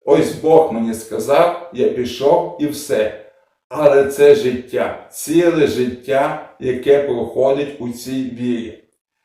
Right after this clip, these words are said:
Причому там відбуваються деякі події. Авраам у якийсь момент вирішує, що Бог має якийсь додатковий план,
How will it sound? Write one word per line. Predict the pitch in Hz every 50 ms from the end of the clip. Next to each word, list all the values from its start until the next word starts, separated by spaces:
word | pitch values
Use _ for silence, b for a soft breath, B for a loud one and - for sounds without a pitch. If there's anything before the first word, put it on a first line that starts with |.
| _ _
Причому | - 143 - - - - 214 214 220 208 - -
там | - 170 190 196
відбуваються | 170 147 127 117 113 127 143 160 180 - - - 139
деякі | 127 117 127 143 151 147 - - 151
події. | - 147 143 127 113 117 117 113 107 101 101 - - _ _ _ _ _ _ _ _ _ _ _ _ _
Авраам | - 123 - 135 143 151 165 180 220 233 233 233 226 - -
у | 127
якийсь | 131 131 131 131 - 170 190 185 - - -
момент | 127 127 120 110 117 127 127 135 147 - - _
вирішує, | - 113 131 131 135 156 180 190 185 190 - 147 143 135 120
що | - - - 143 131
Бог | - 135 151 175 185 180 - - 117
має | 113 117 135 156 165 165
якийсь | 156 143 131 127 - 151 156 151 127
додатковий | 113 - 127 123 123 123 - - 143 139 139 143 139
план, | 131 - - 123 127 127 131 156 156 156